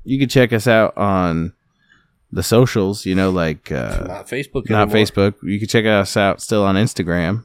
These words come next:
Speaker 2: Instagram dot com forward slash bones and tubs for now.
Speaker 1: I tell you what, hop over to our Telegram.
Speaker 2: T dot me forward slash bones and tubs.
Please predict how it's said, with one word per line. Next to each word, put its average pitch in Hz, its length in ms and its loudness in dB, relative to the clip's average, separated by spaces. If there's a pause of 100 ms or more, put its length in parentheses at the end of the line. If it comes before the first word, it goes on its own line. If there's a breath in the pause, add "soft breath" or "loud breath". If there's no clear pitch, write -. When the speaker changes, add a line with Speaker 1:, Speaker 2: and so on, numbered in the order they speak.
Speaker 2:
Instagram 123 360 -2
dot 113 160 -2
com 117 180 -4
forward 120 200 -4
slash 113 180 -4
bones 113 240 -4
and 104 80 -10
tubs 123 260 -6
for - 140 -8
now. 104 300 -6 (100)
Speaker 1:
I - 40 0
tell 196 140 6
you 170 100 8
what, 131 120 4
hop - 300 2
over 170 260 6
to 104 520 2
our 90 140 0
Telegram. 85 840 -2 (120)
Speaker 2:
T - 200 -6
dot 175 180 0
me 143 160 -2
forward 165 300 -2
slash 117 240 -6
bones 113 280 -6
and 104 120 -12
tubs. - 480 -10